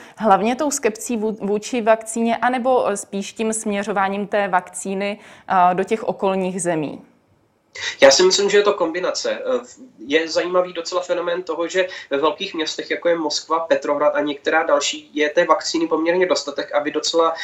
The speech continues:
Speaker 2: lehce na ní dosáhnete. Takže v pomyslné, v té pomyslné úrovni ty ruské sklady jsou vlastně plné vakcíny. I, i stále přes ten velký, enormní zájem v zahraničí, a my víme, že to jsou desítky zemí už dneska, kam Rusko tu vakcínu vyváží,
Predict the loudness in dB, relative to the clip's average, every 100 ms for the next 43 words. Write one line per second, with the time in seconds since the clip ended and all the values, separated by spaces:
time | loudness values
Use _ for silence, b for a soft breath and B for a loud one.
0 | B 2 2 4 4 4 4 0 0 2
1 | 2 0 0 2 2 2 B B _ 0
2 | 2 2 4 4 4 2 -2 -10 -8 -2
3 | -2 -2 -4 -2 0 0 -2 -2 0 -2
4 | -2 -4 -2 -2 -2 2 2 2 0 0
5 | 0 0 -2 0 0 2 4 4 2 -4
6 | -8 -8 -10 -4 -4 -4 -2 -2 -2 -4
7 | 0 2 2 0 B B 0 0 2 0
8 | 2 0 0 -2 -2 2 4 2 -2 -2
9 | 2 2 2 -2 -10 -20 -20 -4 -2 0
10 | -2 -4 -2 -2 -2 -4 -4 -6 -6 -8
11 | -4 -2 -2 -2 -4 0 2 2 0 -2
12 | -4 -4 2 4 4 -2 -2 0 2 0
13 | -2 -4 -4 0 2 2 0 -6